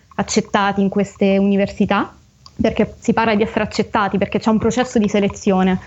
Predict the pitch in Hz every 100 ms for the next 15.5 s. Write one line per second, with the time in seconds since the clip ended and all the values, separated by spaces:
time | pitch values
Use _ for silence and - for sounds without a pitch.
0 | - - 226 226 247 233 214 208 - -
1 | 196 208 170 - - 185 - - 214 240
2 | 240 262 226 233 262 254 - 226 233 208
3 | 233 233 226 262 226 - 254 240 214 214
4 | 202 214 226 226 220 208 202 202 202 202
5 | 220 277 - - - - 254 240 233 262
6 | - 233 226 196 196 - - 214 214 214
7 | 214 226 - - - - - - 214 302
8 | 277 196 - - 196 226 214 226 220 220
9 | 214 - 226 202 - 202 190 208 269 -
10 | - 214 226 - - 262 262 277 247 240
11 | 240 233 226 208 196 190 202 330 - -
12 | 226 226 240 220 220 226 202 202 196 202
13 | 202 202 202 208 196 196 190 190 202 202
14 | 208 214 208 220 214 214 214 214 208 220
15 | 208 - 202 202